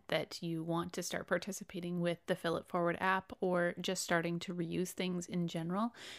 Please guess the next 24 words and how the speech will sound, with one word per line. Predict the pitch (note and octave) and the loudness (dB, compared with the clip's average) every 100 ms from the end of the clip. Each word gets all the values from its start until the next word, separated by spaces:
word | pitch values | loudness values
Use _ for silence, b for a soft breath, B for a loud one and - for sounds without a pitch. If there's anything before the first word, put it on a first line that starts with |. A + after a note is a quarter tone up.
| B | B
knowing | F#3+ G#3+ A3 A3+ | 4 6 6 6
that | G#3+ - | 4 2
you | F#3+ | -4
can | - F#3+ F3+ F3+ | -4 0 2 2
reuse | F3+ E3+ F3 F3 | 2 2 2 2
the | - | 0
things | E3+ F3+ E3 E3 E3 - | -2 0 0 0 0 -2
either | E3+ E3 | 0 0
that | D#3+ E3+ | -2 -2
you | E3 | 0
already | F3+ G#3+ G#3 F3+ | 2 2 4 2
own, | E3 D#3+ F#3 A3+ B B B B | 0 -2 0 -2 B B B B
the | - | -4
cutlery | - G3+ G3 F#3+ E3+ | 0 0 2 0 0
from | F#3+ F3+ | 0 0
your | F3 | 0
drawer, | - F3+ F3 F3 | 0 2 4 2
the | E3+ | 0
plastic | - E3+ E3+ F3 | -2 -2 -2 -6
containers | - F3+ F3 E3+ E3 E3 | -2 -2 0 0 0 -2
from | - E3+ | -4 -4
your | E3 | -4
drawer, | - E3+ E3 E3 B B B B | -2 0 2 0 B B B B
or | G#3 F#3+ F#3 F#3 | 4 6 6 6